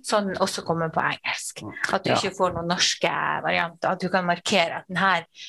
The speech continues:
Speaker 1: klienten, den skal ha en engelsk avtale, og da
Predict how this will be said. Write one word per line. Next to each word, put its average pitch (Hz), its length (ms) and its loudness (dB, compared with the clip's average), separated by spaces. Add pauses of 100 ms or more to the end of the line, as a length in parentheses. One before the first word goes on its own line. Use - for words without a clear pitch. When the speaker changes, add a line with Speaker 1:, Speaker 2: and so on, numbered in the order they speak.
(220)
Speaker 1:
klienten, 359 560 0
den 226 200 0
skal 202 180 0
ha 190 60 4
en 170 260 0
engelsk 165 260 -10
avtale, 143 600 -2
og - 80 -4
da 156 320 0